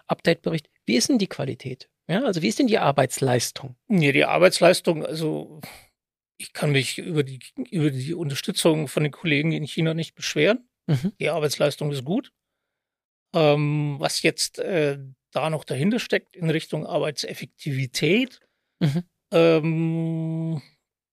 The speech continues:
Speaker 2: da kann ich nicht, das ist sicherlich zum Teil unterschiedlich.
Speaker 1: Mhm.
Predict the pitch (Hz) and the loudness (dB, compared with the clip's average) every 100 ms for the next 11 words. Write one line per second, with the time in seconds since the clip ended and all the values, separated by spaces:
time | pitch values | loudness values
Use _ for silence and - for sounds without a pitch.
0 | _ - 127 - 170 160 160 160 - - | _ -12 -8 0 2 2 0 -2 -6 -10
1 | _ _ _ _ _ _ _ _ _ _ | _ _ _ _ _ _ _ _ _ _
2 | _ _ _ 156 151 180 - - - 185 | _ _ _ -4 -2 -2 -2 -2 -2 0
3 | 214 175 - - 165 151 143 180 214 - | 0 0 -2 -6 -2 -2 -2 -2 -2 -2
4 | 240 - 269 233 - - 113 147 | -4 -2 -2 -4 -10 -8 -6 -8